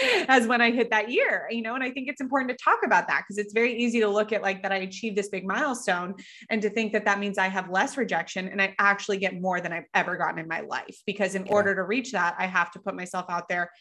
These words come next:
Speaker 1: ten times more than the average person. I have to be willing to put my ego aside. I have to be willing for people to judge me, all these things that really prevent people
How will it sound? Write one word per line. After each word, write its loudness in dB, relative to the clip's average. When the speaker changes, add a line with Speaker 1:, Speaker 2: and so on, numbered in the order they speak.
Speaker 1:
ten -2
times 2
more 0
than -8
the -6
average -4
person. -6
I 0
have 2
to -12
be -4
willing 2
to -12
put -4
my -4
ego -6
aside. -2
I 2
have 0
to -14
be -4
willing 0
for -4
people -6
to -4
judge -4
me, -6
all 4
these -6
things -4
that -6
really -2
prevent -4
people -4